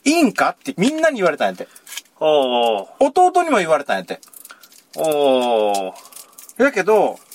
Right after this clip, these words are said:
Speaker 1: 恋に目が狂っとったんで、まあ、結婚してひどかったっていう話なんやけど。
Speaker 2: はいはい。
Speaker 1: 絶対にその、周りの人に、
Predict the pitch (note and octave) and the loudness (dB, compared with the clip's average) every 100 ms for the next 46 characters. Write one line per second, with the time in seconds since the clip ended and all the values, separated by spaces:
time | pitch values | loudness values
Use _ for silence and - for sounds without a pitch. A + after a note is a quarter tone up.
0 | - - - E4+ D4+ F#3+ D#3+ D3 C#3+ C3+ | -20 -20 -2 0 0 0 -2 -2 -2 -2
1 | - - - - G#3 A#3+ - F#3 F#3+ - | -6 -20 -18 -4 0 0 -2 -2 -2 -2
2 | - A2 G2+ F2 F2+ B2 G#2 - _ - | -2 -2 -2 -4 -6 -4 -4 -8 _ -20
3 | - - - _ - _ - - - - | -20 -20 -20 _ -20 _ -20 -20 -20 -4
4 | B3 G#3+ F#3 F3 - C3+ G#2 - - - | -2 -2 -2 -4 0 -2 -2 -8 -20 -10
5 | E3 D#3 C3 - G#2 A2 A#2+ G#2+ G2 E2+ | -4 0 0 -2 -4 -4 -4 -6 -8 -12
6 | E2+ E2+ D#2 - - C3 A2+ F#2 F#2+ F2 | -14 -20 -20 -18 -2 -2 -2 -4 -8 -8
7 | - - - - - - - - _ - | -12 -20 -20 -20 -20 -20 -20 -20 _ -20
8 | _ _ - - C4 C4+ B3+ B3+ A#3 F#3 | _ _ -12 -2 0 0 -2 0 0 0
9 | D#3+ D3+ - _ _ - - A3+ B3 B3 | 0 -4 -6 _ _ -18 0 4 4 2
10 | A#3+ A#3+ D#3 B2 A2 | -4 -4 -2 -2 -4